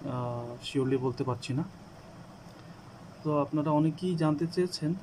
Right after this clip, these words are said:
যে OnePlus সেভেনে কিভাবে call recording active করতে হয়। আহ, সেক্ষেত্রে আমি একটু বলে নেই, আহ, যে ইলেভেন ওএস যখন update আসবে,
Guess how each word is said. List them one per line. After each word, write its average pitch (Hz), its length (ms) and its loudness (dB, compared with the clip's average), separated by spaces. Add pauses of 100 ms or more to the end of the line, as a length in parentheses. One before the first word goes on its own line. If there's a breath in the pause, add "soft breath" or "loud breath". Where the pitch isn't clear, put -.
(140)
যে 131 540 2 (1400)
OnePlus 147 560 2 (480)
সেভেনে 156 600 2 (640)
কিভাবে 160 600 2 (220)
call 143 200 4
recording 147 460 4 (320)
active 143 340 -4 (100)
করতে 135 240 -4
হয়। 131 140 -2
আহ, - 1700 -6 (480)
সেক্ষেত্রে 175 420 -2
আমি 170 160 6
একটু 170 200 2
বলে 170 220 4
নেই, 160 200 6
আহ, 131 600 -4
যে 135 240 0 (1600)
ইলেভেন 170 680 6 (240)
ওএস 165 380 4
যখন 175 280 2
update 156 360 2
আসবে, 156 360 2